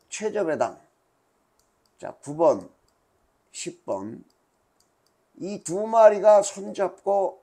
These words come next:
땡땡 들어오면은 그냥 대끼리로 끝나죠.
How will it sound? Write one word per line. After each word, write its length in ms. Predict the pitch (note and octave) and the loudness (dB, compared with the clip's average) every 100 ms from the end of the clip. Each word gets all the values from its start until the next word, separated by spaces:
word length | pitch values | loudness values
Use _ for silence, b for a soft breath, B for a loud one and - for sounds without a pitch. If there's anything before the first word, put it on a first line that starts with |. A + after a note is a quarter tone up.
| _ | _
땡땡 640 | F#3 F#3+ - G3+ G#3 G3 - _ _ _ _ _ _ _ _ | -8 -8 -8 -6 -6 -8 -16 _ _ _ _ _ _ _ _
들어오면은 600 | - F3+ F3 E3 E3+ F3 | -4 0 0 0 -2 -4
그냥 300 | D#3+ E3 D#3+ | -4 -6 -8
대끼리로 520 | - B2+ - D#3 C#3+ - | -12 -12 -8 -8 -10 -12
끝나죠. 460 | E3+ D#3 A#2+ E2 | -8 -6 -6 -10